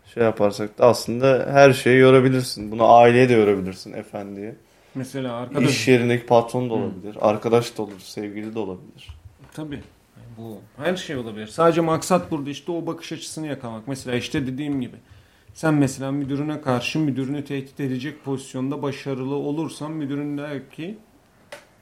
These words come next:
Speaker 2: "Hayırdır kardeşim, sana ne oluyor?" der. Ki der zaten, "Hayırdır sen müdür müsün?" tarzı hani. Mert bugün geldiğinde anlattı ya.
Speaker 1: Hı hı.
Speaker 2: Bir tane mail atmış. Müdürü bunu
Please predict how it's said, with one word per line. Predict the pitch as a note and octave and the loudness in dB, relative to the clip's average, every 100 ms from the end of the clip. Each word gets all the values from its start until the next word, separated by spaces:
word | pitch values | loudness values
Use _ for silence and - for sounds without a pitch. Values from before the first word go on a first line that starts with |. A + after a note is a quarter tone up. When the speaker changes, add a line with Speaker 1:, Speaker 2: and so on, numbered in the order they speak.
| _ | _
Speaker 2:
"Hayırdır | D#3+ D#3 B2 - | 0 0 0 -6
kardeşim, | G#2+ G2 F#2 G2+ | -16 -16 -18 -18
sana | - B2+ | -10 -4
ne | C3+ | -4
oluyor?" | C3 A#2+ G#2+ | -4 -6 -10
der. | G#2 - | -14 -8
Ki | G3 | 2
der | E3 D#3+ | 4 6
zaten, | C3 B2 A2 A2+ | 4 0 -2 -2
"Hayırdır | C3 C3+ C3 | 0 2 0
sen | - B2+ | 0 2
müdür | B2+ B2+ C#3+ | 2 2 -2
müsün?" | D3 C3 C3 | -2 -4 -6
tarzı | - A#2 G#2+ G#2 | -10 -12 -12 -12
hani. | A2 A2 G#2+ _ _ _ _ _ _ | -12 -12 -14 _ _ _ _ _ _
Mert | A#2+ B2+ B2+ - | -4 0 0 -2
bugün | C3 B2 B2+ | -6 -4 -2
geldiğinde | B2+ B2+ A2+ B2 B2+ | 0 0 0 -4 -4
anlattı | B2 B2+ C3 - F#3 | -6 -8 -10 -10 -8
ya. | D3 G2+ - | -8 -12 -18
Speaker 1:
Hı | B2 | -14
hı. | A2+ G#2 G#2+ C3+ - - | -12 -12 -14 -16 -20 -16
Speaker 2:
Bir | |
tane | - C#3 C3+ | 2 4 6
mail | C3+ C3+ C3 B2+ | 6 6 4 2
atmış. | A#2+ A2+ A#2 G#2+ - - | 0 -4 -10 -10 -18 -16
Müdürü | B2 A#2+ C3 B2+ | -12 -8 -6 -4
bunu | C3 | -2